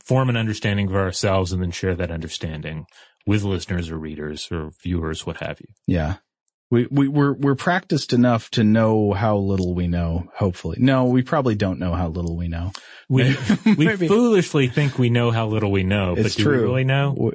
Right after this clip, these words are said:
Speaker 2: yeah, we
Speaker 1: No.
Speaker 2: have an illusion of depth of understanding our own ignorance.
Speaker 1: Yes.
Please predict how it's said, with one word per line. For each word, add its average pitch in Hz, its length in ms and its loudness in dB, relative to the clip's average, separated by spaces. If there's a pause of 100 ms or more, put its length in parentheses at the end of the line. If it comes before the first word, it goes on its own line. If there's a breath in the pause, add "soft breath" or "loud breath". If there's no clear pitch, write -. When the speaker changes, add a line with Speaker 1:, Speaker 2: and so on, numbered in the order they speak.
(160)
Speaker 2:
yeah, 107 160 4
we 107 160 2
Speaker 1:
No. 117 60 2
Speaker 2:
have 131 200 2
an 123 80 4
illusion 123 540 2
of 101 160 -2
depth 110 400 0 (120)
of 107 180 0
understanding 104 640 2
our 92 140 2
own 92 160 0
ignorance. 87 560 -2
Speaker 1:
Yes. 101 320 -2